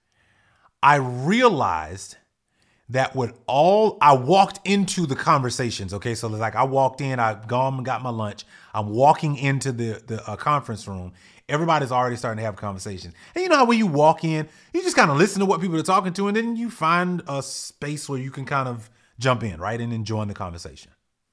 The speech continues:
But I walked in with my food. I put my bags down. I open my laptop. I'm eat-, I'm getting ready to start eating my food, and I'm listening to the different conversations that are going on around me.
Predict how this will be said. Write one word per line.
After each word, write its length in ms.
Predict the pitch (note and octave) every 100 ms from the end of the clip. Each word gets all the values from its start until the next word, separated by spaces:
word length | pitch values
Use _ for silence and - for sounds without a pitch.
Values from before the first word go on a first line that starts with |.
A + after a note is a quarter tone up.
| _ _ _ _ _ - _
But 120 | F#2
I 20 |
walked 360 | F2+ A#2+ G3 G3
in 100 | F#3+
with 100 | F#3
my 120 | E3+
food. 360 | E3+ F#2 D#2 F2 _ _ _ _ _ _ _ _ _ _ _ _ _
I 40 |
put 180 | - D#3+
my 100 | F#3
bags 360 | C#3+ A#2+ G#2+ -
down. 140 | F2+
I 60 | E2+
open 220 | C3 C3+
my 120 | E3+ D#3+
laptop. 640 | G2+ E2+ - E2 D#2+ _ _ _ _ _ _ -
I'm 100 | - _
eat-, 160 | C#3+ D3
I'm 160 | A#2 A2+
getting 180 | C#3 D#3+
ready 180 | D#3 C3
to 180 | G#2
start 300 | - C#3+ D3 E3
eating 140 | D#3+
my 140 | D#3
food, 420 | D3+ F#2 D2+ D#2 D#2+ _ _ _ _ _ _
and 100 | -
I'm 120 | E2 D2+
listening 560 | G2 G#3+ A#3+ G3 F#3
to 120 | F#3 C#3+
the 100 | A#2
different 340 | C3+ C3+ G#2+
conversations 540 | A#2 G2+ F#2+ F2+ F2+
that 80 | F2+
are 40 | D#2+
going 220 | E2+ E2+
on 80 | D#2+
around 300 | D2+ C2
me. 60 | C#2